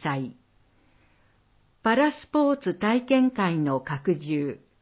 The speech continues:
観光政策の方向性を示す戦略立案。オーストラリアホワイトホース市との姉妹都市提携五十五周年事業。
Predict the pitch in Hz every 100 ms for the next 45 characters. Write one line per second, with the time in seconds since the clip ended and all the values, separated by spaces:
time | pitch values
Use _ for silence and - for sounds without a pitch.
0 | _ _ _ _ _ _ _ _ _ _
1 | _ _ _ _ _ 233 277 294 294 285
2 | 285 285 277 262 196 190 175 160 160 226
3 | 254 254 247 247 240 226 220 214 - 220
4 | 226 220 - 135 - 208 254 247 233 233
5 | 185 190 190 143 123 131 120 _ _ _
6 | _ _ _ _ _ _ _ _ _ _
7 | _ _ _ _ _ 214 269 285 - 285
8 | 262 247 185 151 131 - 220 262 285 277
9 | 262 262 254 254 254 - - 165 151 147
10 | - 208 247 269 262 254 254 - 233 196
11 | - 147 139 - _ _ _ 175 190 196
12 | 285 285 220 233 - 254 254 240 233 214
13 | 202 196 160 139 120 -